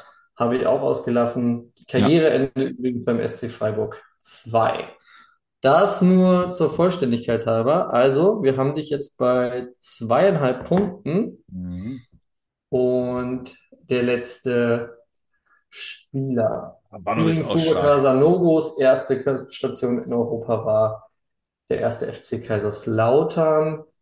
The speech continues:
Speaker 2: Oh.
Speaker 1: aber das hat gar nichts mit dem folgenden Spieler zu tun.
Speaker 2: Ja, gut. <laughs> Jetzt auch wieder die Frage, ob das jetzt vielleicht wieder ein fieser Trick ist.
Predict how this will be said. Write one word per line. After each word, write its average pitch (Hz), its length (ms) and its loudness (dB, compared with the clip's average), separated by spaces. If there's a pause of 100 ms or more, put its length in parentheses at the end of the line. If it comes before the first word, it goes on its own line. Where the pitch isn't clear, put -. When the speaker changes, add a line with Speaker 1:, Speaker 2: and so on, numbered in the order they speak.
Speaker 2:
Oh. 262 160 -6
Speaker 1:
aber 127 600 0 (880)
das 120 200 -6
hat 113 200 -4
gar 117 300 0
nichts 147 300 -4
mit 131 160 -4
dem 123 160 0
folgenden 117 380 -2
Spieler 113 320 -8
zu - 180 -18
tun. - 300 -18 (600)
Speaker 2:
Ja, 87 160 -6
gut. - 300 -14 (560)
<laughs> - 640 0 (480)
Jetzt 120 160 2
auch 175 120 4
wieder 127 140 6
die 95 100 4
Frage, 90 480 0 (420)
ob 101 220 -8
das 147 300 -4
jetzt 123 220 -2
vielleicht 113 220 2
wieder 113 200 2
ein 101 260 2
fieser 170 320 -2
Trick - 240 -10
ist. - 340 -16